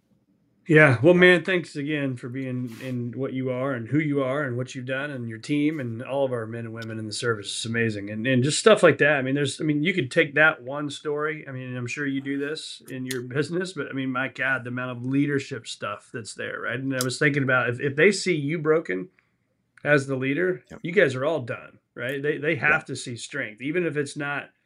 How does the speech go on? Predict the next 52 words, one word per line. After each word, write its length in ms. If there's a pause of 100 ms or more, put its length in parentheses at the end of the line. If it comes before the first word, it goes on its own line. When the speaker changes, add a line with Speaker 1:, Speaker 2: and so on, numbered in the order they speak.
(300)
Speaker 1:
full-blown 560
strength. 400
I 80
got 260
two 160
magazines 720
and, 260
you 140
know, 60
no 200
grenades 480
and 80
a 80
low 220
battery. 560 (440)
You 80
still 220
gotta 200
come 260
with 140
a 20
strong 520
sense 320
of 100
leadership, 540
don't 200
you? 160 (1200)
Speaker 2:
Yeah. 360
And 180
if 180
you 100
fixate 460
on 80
the 60
problem, 380
the 60
problem 260
gets 240
worse. 220
If 80
you're 80
like, 240
"Man, 160
we 100
are 100
totally 360
screwed." 400
If 100
that's 240
your 80
Speaker 1:
Right. 200
Speaker 2:
mindset, 280